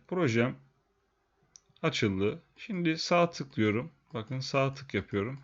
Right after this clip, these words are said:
Herhangi hiçbir şey yok. Yani incele, inspect bölümü ortadan kalktı.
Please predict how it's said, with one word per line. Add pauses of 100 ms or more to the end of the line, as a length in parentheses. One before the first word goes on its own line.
Herhangi
hiçbir
şey
yok. (340)
Yani
incele,
inspect
bölümü (720)
ortadan
kalktı.